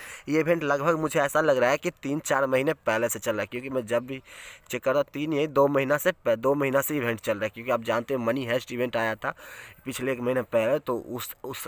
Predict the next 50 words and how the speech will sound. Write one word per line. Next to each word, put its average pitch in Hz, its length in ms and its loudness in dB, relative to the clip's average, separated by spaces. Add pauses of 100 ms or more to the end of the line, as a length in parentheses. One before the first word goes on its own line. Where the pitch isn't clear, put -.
उस 117 120 -16
टाइम 127 220 -2
से 147 140 -4
ही 175 160 -4
ये 135 80 0
चल 104 220 -4
रहा 98 120 -4
है। 101 40 -8
उसके 123 220 -10
बाद 120 120 2
नीचे 120 280 -2
आते 127 160 0
हैं 120 60 0
गाइस, 123 160 2 (360)
तो 120 80 -8
नीचे 127 260 -4
आने 131 240 2
के 127 160 -6
बाद 117 300 2
तो 123 80 -4
देख 110 200 -6
सकते 120 260 -6
हो 120 60 -4
ये 117 60 -4
सब, 117 220 -6
ये 131 160 -4
भी 131 120 -4
इवेंट 127 240 -4
बहुत 117 240 0
पुराना 117 300 0
है 117 80 0
गाइस। 113 240 0
तो 113 120 -6
ये 110 200 -4
भी 117 100 -6
इवेंट 110 280 -2
देख 107 220 -8
ही 113 80 -10
सकते 113 300 -8
हो 110 40 -2
गाइस। 110 240 -4 (640)
आपको - 200 -4 (100)
एक 165 180 0
नया 143 320 4
इवेंट 135 280 -2
दिखाते 120 360 -2
गाइस, 113 180 2
आप 107 160 0
रुक 104 140 -10
जाओ 95 200 -10